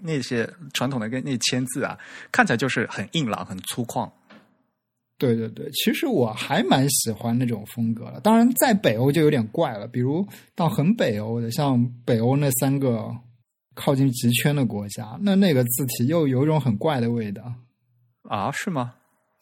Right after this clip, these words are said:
Speaker 2: 对，比如说它的那个降部非常的短啊，就是还，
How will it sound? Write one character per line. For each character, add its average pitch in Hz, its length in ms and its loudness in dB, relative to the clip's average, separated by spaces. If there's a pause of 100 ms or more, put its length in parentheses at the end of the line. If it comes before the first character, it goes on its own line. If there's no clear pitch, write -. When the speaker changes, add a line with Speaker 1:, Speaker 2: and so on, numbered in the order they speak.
Speaker 2:
对， 156 80 4
比 135 120 2
如 151 100 6
说 196 140 6
它 185 120 -2
的 175 80 4
那 175 120 4
个 151 80 8
降 147 320 2
部 147 160 2
非 226 180 2
常 135 240 2
的 127 80 4
短 120 340 -4
啊， 107 160 -10
就 135 140 0
是 135 60 0
还， 156 160 -2